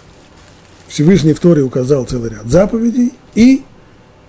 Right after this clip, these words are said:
по отношению к ним есть санкции. И указаны, и прописаны санкции. В ряде случаев это может быть, это смертные грехи, в которых санкцией является потеря жизни, смерть. Это может быть и земные власти.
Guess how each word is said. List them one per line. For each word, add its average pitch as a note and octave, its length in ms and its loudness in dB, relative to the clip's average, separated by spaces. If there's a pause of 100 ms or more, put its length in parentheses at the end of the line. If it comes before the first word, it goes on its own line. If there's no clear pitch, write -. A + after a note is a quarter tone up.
(120)
по D3+ 40 -4
отношению D3 440 0
к - 80 -16
ним F3 160 -2
есть C#3+ 220 -6
санкции. A2+ 360 -18 (920)
И E3 80 -2
указаны, F3 460 2
и D#3 40 -4
прописаны D3+ 520 -10
санкции. C#3 440 -20 (1080)
В A2+ 80 -12
ряде C#3+ 220 -2
случаев F#3+ 400 -4
это D3 160 -10
может C#3+ 240 -8
быть, E3 240 -12
это - 160 -14
смертные C#3 400 -8
грехи, A#2+ 240 -8
в F3 80 -12
которых C#3+ 340 -10
санкцией C#3+ 420 -10
является G#2+ 420 -20 (680)
потеря A#2 360 -10
жизни, A2 180 -20 (640)
смерть. A#2 240 -18 (1500)
Это D3+ 180 0
может F3 300 6
быть F#3+ 260 2
и G3+ 800 2
земные G#3+ 460 2
власти. G#3+ 500 -8